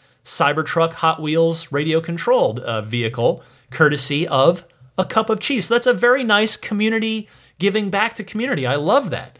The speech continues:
That is good stuff. Now, about my Patreon, that is the primary way through which you can choose to support the podcast. Again, it's a choice. It's optional. Nothing will ever be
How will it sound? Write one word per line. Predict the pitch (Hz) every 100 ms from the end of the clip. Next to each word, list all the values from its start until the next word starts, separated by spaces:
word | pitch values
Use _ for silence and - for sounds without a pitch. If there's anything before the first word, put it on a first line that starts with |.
| _ _ _
That | 151
is | 202 160
good | 190
stuff. | 165 214 170 - - - - _ _ _ _ _ 156
Now, | 175 196
about | 170 196 262
my | 208 160
Patreon, | - 131 123 113 87 69 - - - -
that | 110 175 240 254
is | 214
the | 156
primary | 180 - 190 220 226 214 202
way | 165 151 143 139
through | 139 147 143
which | 127 123 123 - - _ _
you | 123 127
can | 139 131
choose | - 233 247 233
to | 202
support | - 170 180 165
the | 165
podcast. | - 131 127 123 110 110 -
Again, | 180 165 160
it's | 180 180
a |
choice. | 240 - 233 226 220
It's | 180 165
optional. | 196 196 - 208 196 202 - - - -
Nothing | 151 175 196 190 180 165
will | 147
ever | 165 165 170
be | 147 143 135 123